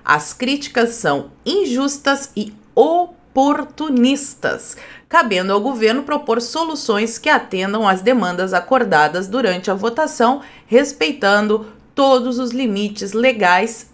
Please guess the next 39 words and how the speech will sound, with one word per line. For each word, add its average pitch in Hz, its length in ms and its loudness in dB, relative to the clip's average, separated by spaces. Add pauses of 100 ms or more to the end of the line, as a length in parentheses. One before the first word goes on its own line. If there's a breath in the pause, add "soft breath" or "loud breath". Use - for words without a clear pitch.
(120)
e 285 360 0 (140)
o 285 80 -8
teto 196 720 -2
de 196 120 -6
gastos. - 600 -2 (300 soft breath)
O 254 80 -6
que 339 220 -2
que 349 120 -6
o 320 40 0
Nhonho 262 340 2
fez? 370 580 0 (400 soft breath)
Retuitou 320 720 2
dizendo 240 380 0
o 233 40 -6
seguinte: - 540 -10 (340 soft breath)
"O 392 100 0
presidente 269 600 0
da 269 100 4
casa 247 380 2
virou 262 380 2
humorista. 285 840 -2 (260 loud breath)
Aliás, 247 680 2 (140 soft breath)
defender 240 600 4
a 233 80 6
sanção 233 520 -2
do 226 120 2
orçamento 208 640 -2
de 190 120 -8
dois 202 220 2
mil 180 180 -2
e 190 60 -4
vinte 233 280 0
e 294 40 -4
um 311 160 -4 (260 loud breath)
só - 240 -2
pode 220 400 2
ser 202 280 -2
uma 202 180 0
piada." 156 560 0